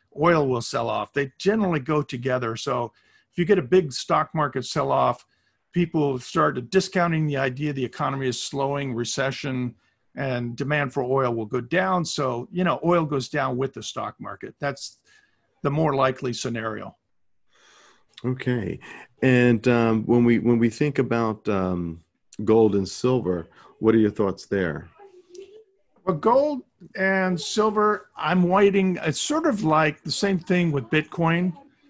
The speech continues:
Speaker 1: You can make an argument that silver might go down with the stock market. So if we don't get above thirty dollars on silver, then you have to, you know, just wait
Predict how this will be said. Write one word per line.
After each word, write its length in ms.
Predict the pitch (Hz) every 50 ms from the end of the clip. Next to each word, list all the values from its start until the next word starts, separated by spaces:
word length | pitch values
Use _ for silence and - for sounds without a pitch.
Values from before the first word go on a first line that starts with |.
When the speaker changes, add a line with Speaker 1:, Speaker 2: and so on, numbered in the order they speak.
| _ _ _ -
Speaker 1:
You 120 | 160 180
can 200 | - 214 180 170 165 190
make 140 | 214 214 214
an 100 | 185 170
argument 420 | 165 170 190 175 185 175 170 160
that 120 | 147 131 -
silver 400 | - - - 175 170 156 160 147
might 280 | 147 147 147 143 139 -
go 160 | 160 139 127
down 500 | 117 - 139 131 131 139 143 147 143 135
with 160 | 131 135 135
the 60 | - 127
stock 320 | - - 151 139 147 147 -
market. 360 | 160 151 160 160 - 202 208 - - _ _ _ _ _ _ _ _
So 520 | - - - 160 151 147 143 139 139 - _ _ _ _ _ _ 349
if 180 | 320 147 127 -
we 100 | 165 147
don't 380 | 117 - 185 208 233 233 190
get 140 | - 208 196
above 320 | 190 160 151 170 170 160 -
thirty 320 | _ 190 175 175 160 156
dollars 640 | 139 131 151 139 143 165 185 196 196 202 214 - - - -
on 400 | 156 143 139 139 139 135 131 123
silver, 680 | - - - - 175 180 180 170 190 196 202 208 214 - _ _ _ _ _ _ _ _ _
then 600 | 139 131 147 156 160 160 156 151 147 143 139 - - _ _ _ _ -
you 160 | 151 151 147
have 320 | 131 156 170 196 233 - -
to, 420 | - 175 165 160 156 151 143 139 - - _ _ _ _ -
you 160 | 202 165 185 180
know, 100 | 160 139
just 240 | 139 165 165 - -
wait 400 | 139 135 151 165 170 170 170